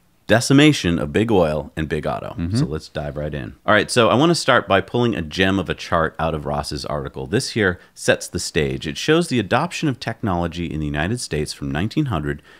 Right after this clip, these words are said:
Speaker 1: to present.
Speaker 2: Mm-hmm.
Speaker 1: So what's the first thing you think of when you see this chart, Jess?
Speaker 2: Uh, it's a rainbow.
Speaker 1: <laughs> Yeah, it looks like a rainbow. It's a big, messy, squiggly bunch of lines. It's
Speaker 2: Right.
Speaker 1: hard to understand.
Speaker 2: So
Speaker 1: So
Speaker 2: let's
Speaker 1: let's, let's break it down.
Speaker 2: Yeah,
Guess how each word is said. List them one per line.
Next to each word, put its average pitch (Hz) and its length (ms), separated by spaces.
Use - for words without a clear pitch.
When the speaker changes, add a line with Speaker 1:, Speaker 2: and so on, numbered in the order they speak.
Speaker 1:
to - 80
present. - 520
Speaker 2:
Mm-hmm. 120 200
Speaker 1:
So 123 100
what's 175 160
the 151 60
first 131 220
thing 113 120
you 90 80
think 98 240
of 85 80
when 78 100
you 76 60
see 90 160
this 65 140
chart, - 280
Jess? - 260
Speaker 2:
Uh, 104 120
it's - 120
a 95 60
rainbow. 104 600
Speaker 1:
<laughs> - 40
Yeah, 98 200
it 85 60
looks 113 220
like 135 100
a 151 60
rainbow. 202 320
It's 101 120
a 120 40
big, 139 160
messy, 110 360
squiggly 95 580
bunch 85 220
of 85 80
lines. 98 360
It's 85 80
Speaker 2:
Right. 71 80
Speaker 1:
hard 95 220
to 80 60
understand. 80 400
Speaker 2:
So - 40
Speaker 1:
So 127 80
Speaker 2:
let's 160 160
Speaker 1:
let's, - 80
let's 165 120
break 165 160
it 160 60
down. 160 180
Speaker 2:
Yeah, 101 200